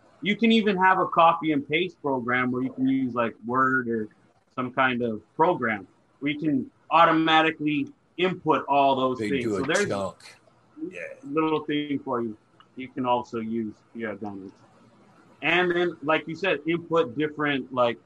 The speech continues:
Speaker 1: players in the game and different, different, like, uh, for example, the Thanksgiving. That's, that's a hashtag, or like you said, a keyword in its own. So when you search Thanksgiving, your videos will pop up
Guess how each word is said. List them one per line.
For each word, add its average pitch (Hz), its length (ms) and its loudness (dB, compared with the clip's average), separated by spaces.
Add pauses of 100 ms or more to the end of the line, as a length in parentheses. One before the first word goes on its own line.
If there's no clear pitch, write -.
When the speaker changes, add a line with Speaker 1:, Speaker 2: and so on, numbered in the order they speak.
(100)
Speaker 1:
players 147 480 0
in 131 80 -2
the 131 80 -4
game 123 460 -4
and 113 320 -8
different, 135 520 -6 (760)
different, 180 360 0
like, 160 220 2
uh, 147 320 4
for 175 100 0
example, 175 460 0
the 151 80 -2
Thanksgiving. 156 680 -2 (600)
That's, 151 340 0 (140)
that's 170 220 0
a 170 80 0
hashtag, 170 560 2
or 143 160 0
like 156 180 0
you 156 60 -8
said, 156 220 -4
a 127 40 -4
keyword 151 460 -2
in 139 60 2
its 139 140 -4
own. 175 220 -2
So 147 140 -6
when 143 240 0
you 139 80 -4
search 170 320 -4 (100)
Thanksgiving, 147 680 -2 (540)
your 139 200 -2
videos 127 400 -4
will 120 80 -10
pop 123 320 0
up 139 280 -4